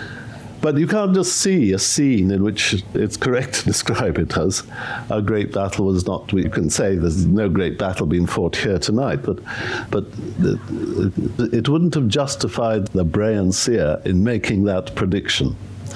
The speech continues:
Anyhow, the point is that when you've got complex beliefs, a belief in this case of, of a negative fact, it's not like having the seen.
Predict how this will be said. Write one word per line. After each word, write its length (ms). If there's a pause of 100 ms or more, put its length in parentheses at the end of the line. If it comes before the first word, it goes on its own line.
(580)
Anyhow, 320
the 60
point 340
is 340
that 180
when 160
you've 120
got 200
complex 560
beliefs, 460
a 60
belief 360
in 100
this 160
case 320
of, 240
of 640 (400)
a 140
negative 600 (240)
fact, 500 (1700)
it's 200
not 220
like 240
having 320
the 80
seen. 580